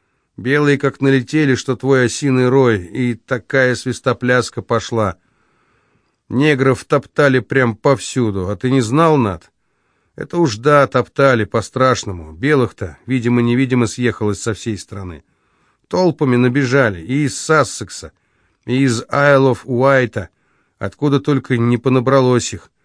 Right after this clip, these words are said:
Негров прямо в землю втаптывали. Им без разницы, был ты с Натом Тернером, не был, все едино. Жопа черная, давай, получай свинца». Харк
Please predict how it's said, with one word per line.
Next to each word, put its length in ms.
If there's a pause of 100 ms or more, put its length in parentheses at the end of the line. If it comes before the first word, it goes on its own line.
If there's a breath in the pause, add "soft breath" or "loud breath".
(580)
Негров 540
прямо 320
в 80
землю 380
втаптывали. 680
Им 160
без 160
разницы, 560
был 300
ты 120
с 80
Натом 380
Тернером, 640
не 180
был, 200
все 260
едино. 480 (680)
Жопа 480
черная, 540
давай, 380
получай 540
свинца». 600 (640)
Харк 480